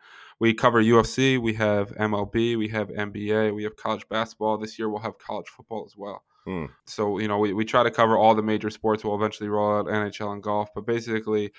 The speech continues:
Speaker 1: we wanna be your one-stop shop for analytics, analysis, tools, anything you need to kinda help you win.
Speaker 2: I love it. All right, so let's dial in on football now, 'cause that's what we're here to talk about today.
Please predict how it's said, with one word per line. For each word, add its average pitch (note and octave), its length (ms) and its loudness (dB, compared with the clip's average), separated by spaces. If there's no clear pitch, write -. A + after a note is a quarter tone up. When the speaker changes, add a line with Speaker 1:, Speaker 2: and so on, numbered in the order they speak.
Speaker 1:
we A2+ 60 -2
wanna A#2 200 4
be A#2 80 2
your A2 140 8
one-stop G#2+ 500 2
shop - 340 -4
for G2+ 180 -4
analytics, G#2+ 880 0
analysis, G#2 800 -2
tools, G#2 400 0
anything A#2 340 -2
you A#2 140 -4
need A2 320 -2
to - 80 -16
kinda G#2 380 -12
help - 260 -6
you G#2 140 -6
win. G2+ 240 -6
Speaker 2:
I D#2 60 -6
love D#2 200 -4
it. - 120 -6
All E2 120 -4
right, A2 180 2
so C3 140 0
let's C#3+ 160 0
dial A#2 420 0
in G#2+ 240 0
on F#2 460 -2
football D#2+ 420 -4
now, D2 200 -6
'cause - 80 -16
that's - 180 -8
what D#2 140 -8
we're E2 80 -8
here D#2 160 -6
to D2+ 40 -8
talk D2+ 280 -8
about D#2 260 -6
today. D2+ 400 -6